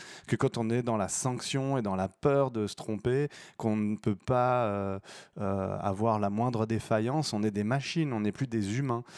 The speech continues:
Et donc, ça nous déshumanise totalement. Et, et nous, dans les structures sur lesquelles on, on, on travaille, c'est justement de retrouver cette forme d'humanité, euh,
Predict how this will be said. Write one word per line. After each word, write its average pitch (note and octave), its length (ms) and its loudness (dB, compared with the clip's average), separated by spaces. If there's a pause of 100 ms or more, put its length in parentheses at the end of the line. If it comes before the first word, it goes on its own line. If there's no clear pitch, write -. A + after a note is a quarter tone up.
(180)
Et A2+ 40 2
donc, A#2 160 4
ça A#2 140 0
nous A2+ 160 2
déshumanise C3+ 800 0 (100)
totalement. C3 600 0 (400)
Et, G#2+ 400 4
et - 20 0
nous, C3 140 2
dans C3 140 0
les G#2+ 100 0
structures - 460 -6
sur A#2 100 -4
lesquelles G#2 260 0
on, G#2 120 -2
on, A2 180 -4
on A2 60 -2
travaille, A#2+ 420 0
c'est G#2+ 140 -8
justement A#2+ 320 0
de A#2+ 60 0
retrouver C3 380 2
cette B2 200 -4
forme C3 240 0
d'humanité, A#2 760 0
euh, G#2 260 0